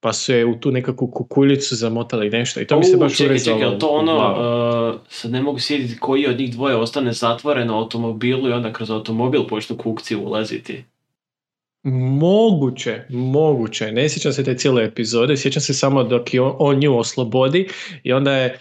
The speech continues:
Speaker 1: imala ta neka ticala ili nešto u grlu koje onda on izvlačuje, baš je ona bila za ono vrijeme vrlo, e,
Speaker 2: Meni je
Speaker 1: eksplicitna
Speaker 2: u-,
Speaker 1: scena.
Speaker 2: scena koja mi je ostala najviše u pamćenju iz dosjea X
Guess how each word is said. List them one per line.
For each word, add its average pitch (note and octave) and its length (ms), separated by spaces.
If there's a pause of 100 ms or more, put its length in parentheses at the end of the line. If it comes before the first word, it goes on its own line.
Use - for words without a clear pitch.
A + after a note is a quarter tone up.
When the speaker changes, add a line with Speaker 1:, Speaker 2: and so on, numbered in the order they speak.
(140)
Speaker 1:
imala C3+ 340
ta C3+ 100
neka B2+ 240
ticala B2+ 520
ili A2+ 160
nešto A#2+ 380
u G#2+ 100
grlu C3+ 340
koje B2+ 200
onda A#2+ 180
on A#2+ 140
izvlačuje, A2 500
baš A#2+ 220
je C3+ 40
ona A#2+ 120
bila B2 360
za C3 160
ono G3 220
vrijeme F3 420
vrlo, D3 420 (340)
e, A2+ 100
Speaker 2:
Meni D#3+ 360
je B2 80
Speaker 1:
eksplicitna G#2+ 460
Speaker 2:
u-, G#2+ 40
Speaker 1:
scena. G#2+ 300
Speaker 2:
scena A#2+ 440
koja A#2 200
mi A2+ 80
je G#2+ 60
ostala A2+ 280
najviše A#2 400
u G2+ 100
pamćenju A2 400
iz G2 80
dosjea G#2 420
X A2+ 240